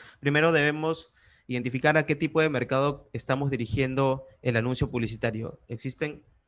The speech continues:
tres tipos de tráfico. Tráfico frío, son personas que no nos conocen, pero necesitan lo que vendemos. Estas personas no conocen sobre nuestra marca, no saben que existimos todavía. El tráfico tibio, que son personas que de repente ya han visto nuestros anuncios, han interactuado con ellos,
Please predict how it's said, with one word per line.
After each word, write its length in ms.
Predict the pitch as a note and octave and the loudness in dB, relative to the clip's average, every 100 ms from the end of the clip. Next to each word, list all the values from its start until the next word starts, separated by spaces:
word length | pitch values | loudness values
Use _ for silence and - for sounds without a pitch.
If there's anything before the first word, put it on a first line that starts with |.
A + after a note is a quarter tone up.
| _ - | _ -4
tres 200 | C#3 - | -4 -2
tipos 280 | - B2+ A#2 | -2 -2 -2
de 60 | |
tráfico. 500 | - A2 A2 - G2 - | -2 -4 -6 -10 -10 -6
Tráfico 680 | B2 C3 B2 B2 A#2 - _ _ _ | -6 -6 -4 -4 -4 -10 _ _ _
frío, 600 | - C#3+ D#3 D3+ F3 G3+ _ _ _ _ | -8 0 2 4 2 0 _ _ _ _
son 220 | - B2+ A2+ | -10 -6 -4
personas 380 | - C3 B2+ | -4 -4 -6
que 120 | - A2+ | -6 -6
no 120 | B2+ | -6
nos 120 | C3+ | -4
conocen, 600 | - A#2+ C3 C3+ C3+ D3+ _ _ | -2 0 0 0 -4 -6 _ _
pero 160 | B2 A#2+ | -2 0
necesitan 480 | A2+ G#2+ A#2 B2+ C3 | 0 -4 -6 -4 -4
lo 100 | B2+ | -2
que 80 | A2+ | -2
vendemos. 600 | G#2+ A#2 C3 F#3+ - _ _ | 0 0 0 -2 -6 _ _
Estas 200 | - B2+ | -6 -2
personas 340 | - A2+ C3 B2 | 0 0 -2 -2
no 120 | C3 | -4
conocen 380 | B2 C3 B2+ B2 | -2 -4 -4 -6
sobre 240 | A#2+ A2+ | -4 -4
nuestra 300 | A2+ - A2+ | -4 -6 -2
marca, 340 | A#2 C3 B2+ B2 | 2 2 0 -2
no 100 | A2+ | -2
saben 280 | A#2+ A#2+ | -2 -2
que 80 | A#2+ | -4
existimos 500 | A#2+ A2+ - B2 A#2+ | -10 -8 -6 -6 -6
todavía. 500 | A2+ A2 B2 E3 G3 _ _ - - - - - | -8 -4 -2 -2 -4 _ _ -20 -20 -20 -20 -10
El 140 | A2 A2 | -6 0
tráfico 500 | C#3 C3+ C#3+ C#3 C3 | 0 0 -2 -2 0
tibio, 480 | E3 C#3+ C3 C#3 C#3+ | 0 2 2 0 -2
que 60 | |
son 140 | C3+ B2 | -4 -2
personas 400 | B2+ C3+ C3 B2+ | -2 -2 -2 0
que 100 | A#2+ | 0
de 80 | |
repente 420 | A2+ A#2+ - C3 B2+ | 0 -4 -6 -4 -2
ya 120 | B2+ | -2
han 80 | C3 | -2
visto 220 | C3+ C3+ | -4 -4
nuestros 340 | B2+ B2+ A2 | -4 -6 -6
anuncios, 400 | A#2 D3 C#3 C3 | -4 -4 -4 -4
han 100 | C3 | -4
interactuado 640 | C3 B2+ A#2 - C3 C3 C3+ | -4 -2 -4 -4 -4 -4 -4
con 180 | A#2 | -6
ellos, 440 | B2+ C#3 C3 C#3 | -4 -2 -2 -4